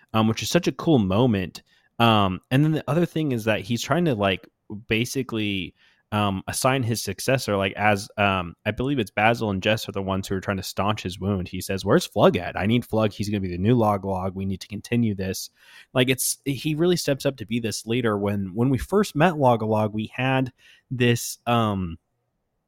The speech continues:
this, uh, with, with the Gaussum, they were just arguing about themselves and they were so disorganized. And then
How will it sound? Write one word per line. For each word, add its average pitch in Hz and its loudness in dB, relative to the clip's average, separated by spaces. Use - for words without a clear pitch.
this, 113 -2
uh, 107 -2
with, 135 4
with 127 2
the 117 -4
Gaussum, 113 2
they 107 2
were 101 0
just 113 -2
arguing 143 4
about 110 0
themselves 101 -2
and 95 -2
they 98 -2
were 95 -4
so 135 4
disorganized. 101 -2
And 98 -2
then 98 -4